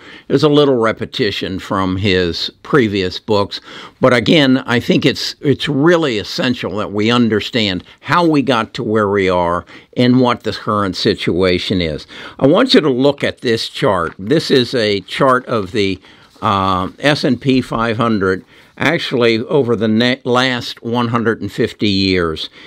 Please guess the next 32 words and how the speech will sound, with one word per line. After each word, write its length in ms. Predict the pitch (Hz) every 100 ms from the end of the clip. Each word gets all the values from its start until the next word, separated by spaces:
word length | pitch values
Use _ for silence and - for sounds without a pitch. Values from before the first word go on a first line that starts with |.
| - -
And 180 | 127
I 80 | 139
want 420 | 147 165 240 -
you 80 | 226
to 200 | 156 110 - _ - - _
look 240 | 139 156 147
at 140 | 131
it 180 | 123 -
and 120 | 131
see 360 | - 165 156 143
if 100 | 127
you 140 | 113
see 400 | - - 143 135
something 640 | - 139 131 123 131 123
that 160 | 113 107
is 240 | 104 98 - - _
kind 380 | - 202 302 269
of, 220 | 156 123
uh, 400 | 113 107 90 87 - _ _ _ - _ - 139 156 -
it, 260 | 175 165
it 120 | 180 185
just 200 | 196 -
strikes 640 | - - 175 165 143 -
you 180 | 143 127
as, 280 | 113 - - - - _ -
as, 240 | 113 101
"Wow, 640 | 101 147 208 123 110 69 - _ _
how 220 | - 143
did 160 | 160 147
that 200 | 180 185
happen?" 640 | 147 104 - 82 76 78 -
Well, 480 | 143 190 214 208